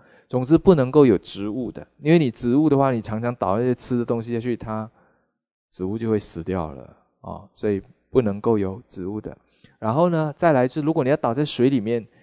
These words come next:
确定无虫水，哦，眼睛看得到的啦，哈，有细菌哦，那不算了哈。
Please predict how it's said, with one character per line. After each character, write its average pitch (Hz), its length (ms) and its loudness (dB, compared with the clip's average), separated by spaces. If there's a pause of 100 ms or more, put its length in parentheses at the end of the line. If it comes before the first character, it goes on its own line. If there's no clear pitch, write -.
(160)
确 147 200 0
定 127 320 -6 (220)
无 107 180 -6
虫 101 260 -6
水， 98 280 -12 (1120)
哦， 92 260 -18 (380)
眼 110 200 0
睛 127 160 -2
看 139 180 -2
得 104 100 -2
到 107 220 -4
的 87 100 -8
啦， 85 100 -10
哈， 98 180 -10
有 101 100 -6
细 - 240 -8
菌 123 240 -4
哦， 98 160 -6 (260)
那 127 120 -8
不 98 100 -10
算 107 280 -6
了 64 100 -16
哈。 92 220 -18